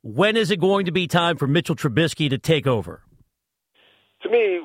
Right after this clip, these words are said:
Speaker 2: you know, th-, this isn't the right time. Right now is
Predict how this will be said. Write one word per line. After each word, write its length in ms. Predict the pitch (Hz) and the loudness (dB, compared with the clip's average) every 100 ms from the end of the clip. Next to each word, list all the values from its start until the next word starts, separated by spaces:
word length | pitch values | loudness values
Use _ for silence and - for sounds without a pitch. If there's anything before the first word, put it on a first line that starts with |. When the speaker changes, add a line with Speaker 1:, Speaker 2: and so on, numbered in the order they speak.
| 151 151 | -12 -6
Speaker 2:
you 100 | 170 | 0
know, 340 | 165 156 147 135 - - | 2 2 0 -4 -14 -8
th-, 180 | 160 151 | -6 0
this 140 | 180 185 | 0 2
isn't 240 | 185 151 | 0 2
the 80 | 139 | 0
right 240 | 127 131 120 | 2 0 0
time. 260 | 127 113 113 | -2 -2 0
Right 180 | 135 135 | 0 2
now 300 | 139 131 | 0 2
is 60 | 123 | 0